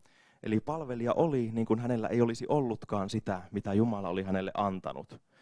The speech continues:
Eli hän ikään kuin hylkäsi sen, mitä hän oli saanut isännältä. Eli tarina puhuukin uskollisuudesta isäntää kohtaan.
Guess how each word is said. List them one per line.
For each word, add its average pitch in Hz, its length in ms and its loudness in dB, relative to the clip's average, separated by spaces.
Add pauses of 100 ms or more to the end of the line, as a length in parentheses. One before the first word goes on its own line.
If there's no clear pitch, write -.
(120)
Eli 107 140 0
hän 127 180 0
ikään 123 280 0
kuin 123 200 2
hylkäsi 127 540 2
sen, 95 320 -2 (560)
mitä 104 200 2
hän 101 120 -2
oli 101 160 4
saanut 95 520 0
isännältä. 85 640 -4 (1700)
Eli 104 160 -2
tarina 147 340 2
puhuukin 117 420 2
uskollisuudesta 110 1200 2 (600)
isäntää 98 520 -2
kohtaan. - 600 -2